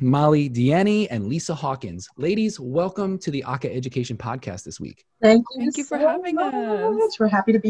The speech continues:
Speaker 2: here.
Speaker 1: Absolutely. Absolutely. And if you haven't heard of these ladies, they have just been voted Anchorage, Alaska's best new band. And there's a little video out there on, uh, the TikTok, if you will, uh, that earned them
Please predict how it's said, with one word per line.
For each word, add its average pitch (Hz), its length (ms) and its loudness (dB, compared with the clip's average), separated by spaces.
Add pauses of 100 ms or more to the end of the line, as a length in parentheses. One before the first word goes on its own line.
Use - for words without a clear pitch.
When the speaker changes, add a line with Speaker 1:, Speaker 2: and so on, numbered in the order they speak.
(120)
Speaker 2:
here. 220 180 2
Speaker 1:
Absolutely. 123 1080 -2
Absolutely. 151 640 -4
And 156 80 -2
if - 80 -2
you 214 140 -2
haven't 190 300 -6
heard 143 240 -12
of 139 80 -14
these 151 220 -8
ladies, 156 360 -6
they 147 140 -4
have 151 180 -4
just 127 320 -6
been 131 260 -2
voted 120 540 0
Anchorage, 135 580 -6 (140)
Alaska's 107 580 -2
best 104 440 -6
new 123 180 0
band. 98 580 -2 (540)
And 151 480 0 (400)
there's 139 160 -2
a 139 60 2
little 175 240 2
video 131 440 -4
out 90 240 -10
there 92 480 -6
on, 104 420 -6
uh, 95 280 -10 (100)
the 104 60 -6
TikTok, - 640 -8
if - 160 -10
you 90 100 -6
will, 85 320 -6 (320)
uh, 113 300 -6
that 127 300 -2
earned 147 260 0
them 120 340 -2